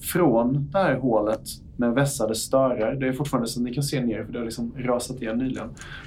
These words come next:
Hur de har liksom släpats in mot katternas revir. Och när ni börjar närma er ännu mer så ser ni hur katterna, de verkar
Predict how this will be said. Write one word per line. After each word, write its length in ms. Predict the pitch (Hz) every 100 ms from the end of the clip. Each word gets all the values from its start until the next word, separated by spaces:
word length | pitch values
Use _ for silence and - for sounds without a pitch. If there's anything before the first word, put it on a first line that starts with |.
| -
Hur 100 | 143
de 360 | 143 127 127 - - - - -
har 60 | 131
liksom 260 | 127 127
släpats 640 | 123 - 151 147 120 - -
in 280 | 143 127 139
mot 320 | 135 - -
katternas 500 | 143 - 131 127 -
revir. 420 | 120 151 160 110 127
Och 60 |
när 100 | 135
ni 100 | 143
börjar 220 | 143 143
närma 380 | 143 147 151 135
er 160 | 120 120
ännu 240 | 151 135
mer 300 | 139 156 123 -
så 140 | - -
ser 260 | - 120
ni 100 | 117
hur 400 | 110 117 113 110 -
katterna, 560 | 143 139 123 117 110
de 400 | 117 117 127 165
verkar 520 | 180 170 165 165 143